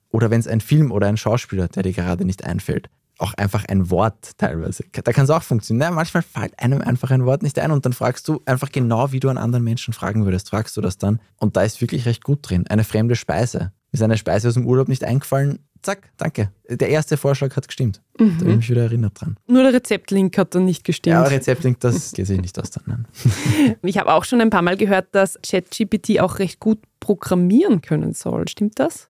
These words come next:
Speaker 1: Ja, das stimmt offenbar. Also man kann mit relativ wenig Programmierkenntnissen schon sehr viel von der K I vorschreiben lassen. Es ist jetzt nicht immer komplett fehlerfrei, aber funktioniert dann angeblich doch recht oft schockierend gut. Ich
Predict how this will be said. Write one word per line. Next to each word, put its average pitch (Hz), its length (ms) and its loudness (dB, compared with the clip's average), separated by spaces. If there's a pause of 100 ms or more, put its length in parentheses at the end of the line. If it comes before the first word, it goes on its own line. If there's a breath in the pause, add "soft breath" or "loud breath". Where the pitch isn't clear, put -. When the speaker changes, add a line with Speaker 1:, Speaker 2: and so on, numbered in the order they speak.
Speaker 1:
Ja, 110 320 2
das 131 300 -2
stimmt 165 240 0
offenbar. 95 460 -2 (120)
Also 104 200 0
man 101 160 2
kann 117 260 -2
mit 117 140 0
relativ 104 420 0
wenig 107 340 0
Programmierkenntnissen 123 960 0
schon - 280 -2
sehr 98 220 0
viel 98 420 0
von 92 180 -2
der 92 100 2
K - 140 -4
I 95 120 2
vorschreiben - 680 -4
lassen. - 320 -8 (180)
Es - 200 -2
ist 143 120 0
jetzt 160 220 -2
nicht 156 200 2
immer 151 220 2
komplett 123 400 -2
fehlerfrei, 107 600 -2 (100)
aber 113 420 0
funktioniert - 580 -2
dann 117 140 0
angeblich 107 500 -2
doch - 220 -4
recht 110 180 0
oft - 200 -4
schockierend 104 440 0
gut. 131 200 0
Ich - 60 -6